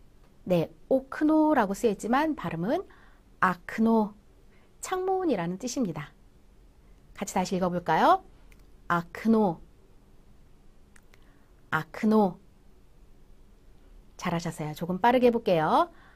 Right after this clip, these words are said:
아크노, 아크노. 네, 잘하셨어요. 자, 이렇게 해서 우리가, 예, 몇 개의 자음과 모음을 다 익혀보았습니다. 여러분들 오늘 꼭 기억하셔야 될 게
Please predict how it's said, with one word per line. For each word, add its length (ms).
아크노, 600
아크노. 640
네, 380
잘하셨어요. 640
자, 380
이렇게 300
해서 200
우리가, 580
예, 120
몇 260
개의 220
자음과 880
모음을 580
다 240
익혀보았습니다. 840
여러분들 480
오늘 340
꼭 320
기억하셔야 580
될 200
게 480